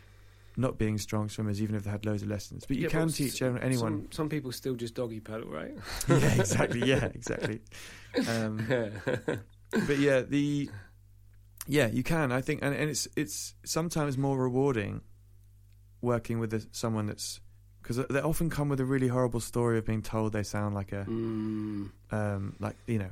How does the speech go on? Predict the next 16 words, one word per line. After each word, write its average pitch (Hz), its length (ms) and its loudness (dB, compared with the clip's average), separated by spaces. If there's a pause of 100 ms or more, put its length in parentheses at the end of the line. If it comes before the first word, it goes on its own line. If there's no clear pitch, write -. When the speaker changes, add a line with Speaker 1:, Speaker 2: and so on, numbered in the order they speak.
Speaker 1:
just - 220 -8
a 110 60 -4
really 117 280 2
horrible 104 300 2
comments 104 440 -2
you 107 60 -4
get 104 160 -2
Speaker 2:
Yeah, 95 60 -6
Speaker 1:
from, 101 260 -4
from 104 220 -4
Speaker 2:
yeah. 95 60 -2 (100)
Speaker 1:
people 107 280 -2
growing 101 340 -2
up, 104 200 -4 (600)
and 117 320 0 (160)
seeing 120 640 0